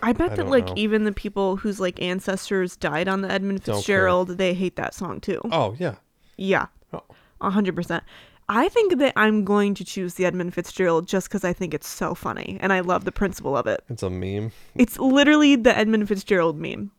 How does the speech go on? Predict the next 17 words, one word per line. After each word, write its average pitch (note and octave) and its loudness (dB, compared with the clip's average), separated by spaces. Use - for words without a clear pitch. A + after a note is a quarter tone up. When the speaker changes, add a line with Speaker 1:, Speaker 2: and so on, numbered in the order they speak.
Speaker 1:
I'm G#3+ 0
gonna C4 2
start C4 4
a - 0
Facebook - -4
group. - -6
<sighs> - -14
The A#3+ 6
Edmund A3+ 4
Fitzgerald. G3+ -2
<laughs> D#4 0
Okay, G3 2
Kid E4 2
Rock C4+ 6
or - 0
Eminem? F#3 2
Avi. E3 2